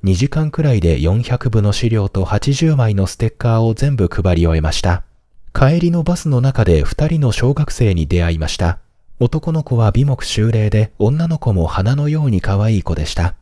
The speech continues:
そこで私は、「二人とも人間とは思えないほど綺麗です」と言いました。二人はびっくりしていましたが、さらに、「二人は天井から降りてきた少年少女だ」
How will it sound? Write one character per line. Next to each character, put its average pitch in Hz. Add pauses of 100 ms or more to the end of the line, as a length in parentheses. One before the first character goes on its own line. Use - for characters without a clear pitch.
(440)
そ -
こ 135
で 135
私 131
は、 131
「二 -
人 117
と 123
も 123
人 101
間 156
と 156
は 120
思 95
え 160
な 165
い 143
ほ 123
ど 110
綺 -
麗 123
で 80
す」 -
と 135
言 95
い 73
ま 78
し -
た。 87 (460)
二 -
人 160
は 135
び 123
っ -
く -
り 156
し -
て 135
い 127
ま 123
し -
た 110
が、 98
さ -
ら 107
に、 82 (160)
「二 -
人 101
は 92
天 98
井 160
か 160
ら 160
降 160
り 165
て 147
き -
た 107
少 101
年 123
少 127
女 110
だ」 80